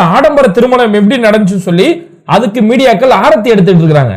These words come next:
மீடியாக்கள் மட்டுமா அப்படி செயல்பட்டு இருக்காங்க? ஒன்றிய அரசே இந்த மாதிரி தானே செயல்பட்டு இருக்கு. மக்களுக்கு என்ன தேவை அதை பார்க்காம ஒரு கார்ப்பரேட் குடும்பத்துடைய அந்த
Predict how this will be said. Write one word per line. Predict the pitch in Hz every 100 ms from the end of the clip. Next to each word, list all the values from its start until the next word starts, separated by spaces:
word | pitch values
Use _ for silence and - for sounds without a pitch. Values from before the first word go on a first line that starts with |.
| - -
மீடியாக்கள் | 147 233 277 240 262 254
மட்டுமா | 208 254 262
அப்படி | 240
செயல்பட்டு | 226 240 214 214 196
இருக்காங்க? | 196 190 190 175 - - _ -
ஒன்றிய | 180 240 294
அரசே | 269 240 277 285 247
இந்த | 226 226
மாதிரி | 220 226
தானே | 233
செயல்பட்டு | 202 208 185 180 160
இருக்கு. | 147 104 - _
மக்களுக்கு | 131 170 240 240 214
என்ன | 220
தேவை | 180 185 190 208 180
அதை | 170 196
பார்க்காம | 185 175 175 196 262 - _ _ -
ஒரு | 202 160
கார்ப்பரேட் | 185 254 - 269 220 190
குடும்பத்துடைய | 233 269 254 175 233 226
அந்த | 262 233